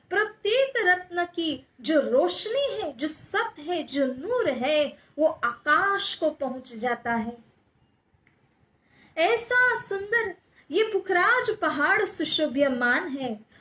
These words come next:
और इस पुखराज पहाड़ के अंदर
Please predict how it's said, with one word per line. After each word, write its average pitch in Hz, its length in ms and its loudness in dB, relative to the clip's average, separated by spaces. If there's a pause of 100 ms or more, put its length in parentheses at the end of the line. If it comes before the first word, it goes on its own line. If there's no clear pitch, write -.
और 427 240 4
इस 453 200 2 (140)
पुखराज 349 460 0
पहाड़ 320 400 -2
के 359 220 -4
अंदर 277 500 0